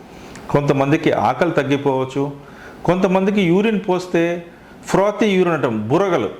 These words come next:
అంటే నీటి బుడగలు, నీటి బుడగల్లాగా యూరిన్ రావచ్చు. అంటే కింద పడ్డ యూరిన్ నీటి బుడగల్లాగా తయారయ్యేదానికి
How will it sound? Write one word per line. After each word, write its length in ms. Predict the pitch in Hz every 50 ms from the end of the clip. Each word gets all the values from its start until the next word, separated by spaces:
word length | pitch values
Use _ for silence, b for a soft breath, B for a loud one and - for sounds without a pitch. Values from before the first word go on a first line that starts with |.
| - - - - 127
అంటే 160 | 143 180 165
నీటి 260 | 151 180 208 202 202
బుడగలు, 420 | 147 131 143 147 135 131 104 87 - - - - - - - - - - -
నీటి 240 | 127 156 190 185 185
బుడగల్లాగా 680 | 151 139 147 160 156 165 156 151 147 139 143 160 196 208 208 190 147 143
యూరిన్ 240 | 156 151 151 143 113
రావచ్చు. 640 | 117 117 117 117 107 - - - - - - - B B B B B B B B B B - - -
అంటే 120 | 131 165 165 170
కింద 160 | - 175 180 185 160
పడ్డ 180 | 175 160 151 156
యూరిన్ 540 | 151 143 139 143 143 160 190 233 247 214 160
నీటి 180 | 151 165 160 160
బుడగల్లాగా 560 | 139 147 139 139 139 131 131 127 135 147 151
తయారయ్యేదానికి 720 | - - 135 131 131 127 131 123 123 117 135 165 180 147